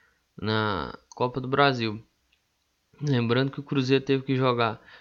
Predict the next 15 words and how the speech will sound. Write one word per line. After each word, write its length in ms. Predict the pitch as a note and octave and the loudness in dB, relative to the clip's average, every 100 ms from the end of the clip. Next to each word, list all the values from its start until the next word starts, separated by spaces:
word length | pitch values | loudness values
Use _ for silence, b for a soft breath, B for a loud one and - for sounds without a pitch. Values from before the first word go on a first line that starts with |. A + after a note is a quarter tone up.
| B | B
contra 280 | - A#2+ C3 | -2 0 0
o 60 | C3 | 0
Grêmio 380 | A#2+ C3+ E3 | 2 2 2
no 40 | D3+ | 0
Independência, 800 | C3+ A#2+ - A#2 G#2 A2 B2+ B2+ | 0 -2 -2 -2 0 -2 -2 -6
contra 360 | - B2+ C3 | -4 -2 -2
o 20 | B2 | 0
Remo 400 | A2+ C3+ D#3+ D3 | 0 0 0 0
no 80 | |
Independência, 800 | C3 A#2 A2 A2+ G#2+ A2 B2 - B B B _ | -2 -4 -4 -4 -2 -4 -4 -8 B B B _
contra 200 | B2 C3 | -4 -4
a 40 | B2+ | -4
Chapecoense 800 | C3 - B2+ - A2+ B2 B2 A#2+ | -4 -4 -6 -2 0 0 -2 -4
em 80 | |
Brasília 720 | A#2+ A2+ A2 A2 A2+ D3+ D3 | -2 -2 -2 -2 -2 -2 -6